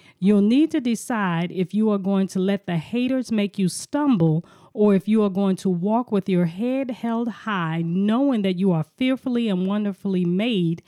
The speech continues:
and there is nothing that they can say or do to stop you from feeling good about who and whose you are. Oh, you will definitely be tested in this area over and over again. What will you do?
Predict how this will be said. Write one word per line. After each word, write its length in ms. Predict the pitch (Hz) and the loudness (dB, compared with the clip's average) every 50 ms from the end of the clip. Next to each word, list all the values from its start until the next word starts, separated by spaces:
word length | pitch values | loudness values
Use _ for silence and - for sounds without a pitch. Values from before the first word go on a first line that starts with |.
| _ - - - 160 - | _ -20 -20 -20 -10 -2
and 160 | - 196 196 202 | 2 4 4 6
there 140 | 208 196 | 6 4
is 120 | 196 175 160 | 4 2 2
nothing 540 | 180 180 185 196 214 247 262 - 285 247 226 | 2 4 4 4 2 2 0 0 -2 -2 0
that 180 | 208 202 180 | -2 -2 0
they 140 | 208 202 196 | 0 -2 0
can 220 | - - 180 170 | 0 0 -2 -2
say 340 | 160 - - - 220 226 240 | -2 -4 -4 -4 -2 -2 -2
or 180 | 226 190 190 180 | -2 0 0 0
do 320 | 175 160 170 214 226 214 | 0 0 0 0 0 2
to 100 | 180 170 | 0 0
stop 520 | 160 - - - - 262 262 269 - - 175 | -2 -4 -6 -6 -4 -2 -2 -2 -4 -2 0
you 120 | 180 185 | 0 0
from 240 | 165 - 190 175 160 | 0 0 -2 -2 -2
feeling 440 | - - 240 220 208 202 185 170 160 | 0 0 0 2 2 0 0 -2 -2
good 240 | 165 220 226 214 | 0 0 0 0
about 320 | 196 180 175 185 175 170 - | 0 -2 -2 -2 -2 -2 -4
who 480 | - - - 294 277 226 180 180 196 - - - - - | -2 0 2 4 6 6 6 4 2 0 -4 -16 -18 -6
and 240 | 220 196 196 190 180 | -2 0 2 2 2
whose 520 | 160 - - 302 294 262 226 208 175 160 | 0 0 2 2 4 4 4 2 0 0
you 200 | 170 190 196 196 | 0 2 2 2
are. 400 | 214 247 269 226 127 131 127 - - _ _ _ - _ _ _ _ _ - | 2 2 0 0 -2 -6 -10 -16 -20 _ _ _ -20 _ _ _ _ _ 0
Oh, 280 | 294 294 208 165 156 | 2 4 4 4 2
you 280 | 160 156 180 233 311 370 | 0 2 4 4 4 4
will 200 | 370 320 240 190 | 4 4 2 2
definitely 460 | 160 151 190 254 339 - - 196 185 | 0 0 0 0 0 0 0 0 0
be 180 | 165 175 180 165 | 2 2 0 0
tested 420 | - - 220 190 180 - - 170 | 0 -2 -2 -2 -2 -2 -2 0
in 140 | 170 165 160 | 2 2 2
this 220 | 190 262 262 - | 2 0 0 -2
area 500 | 147 165 175 160 156 151 147 147 147 143 - _ | -2 -4 -2 -2 -2 -2 -4 -6 -6 -8 -8 _
over 380 | - 196 220 247 233 226 262 247 | 0 2 2 2 0 -2 -4 -4
and 240 | - - 185 170 170 | -2 -2 -2 -2 -2
over 400 | 160 190 214 226 190 190 180 170 | 0 0 0 0 0 0 0 0
again. 480 | 165 151 151 160 147 139 135 131 131 - _ _ _ | 0 -2 -2 -4 -4 -4 -6 -10 -12 -16 _ _ _
What 380 | - 156 156 170 214 220 180 - | -14 -8 -2 0 0 0 0 0
will 180 | 180 180 170 170 | 2 2 2 2
you 220 | 175 208 240 226 | 2 2 0 0
do? 380 | 180 160 156 139 135 131 131 | 2 0 0 0 -2 -4 -10